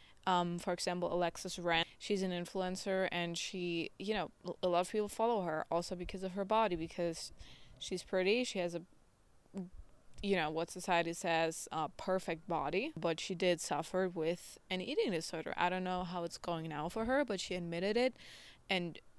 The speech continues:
she talked about it openly, and it's really important to know that even when you're watching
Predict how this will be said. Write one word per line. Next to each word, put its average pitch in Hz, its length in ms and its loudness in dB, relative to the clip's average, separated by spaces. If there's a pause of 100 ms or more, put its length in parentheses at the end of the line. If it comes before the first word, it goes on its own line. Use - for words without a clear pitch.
(160)
she 196 200 -4
talked - 320 -6
about 208 260 2
it 208 80 4
openly, 214 500 0
and 170 120 -4
it's 175 100 -6
really 175 240 -2
important 170 380 -4
to 180 100 -8
know 160 340 -2
that 156 260 -2 (840)
even 190 680 0 (100)
when 180 220 -4
you're 165 260 -4
watching 175 720 2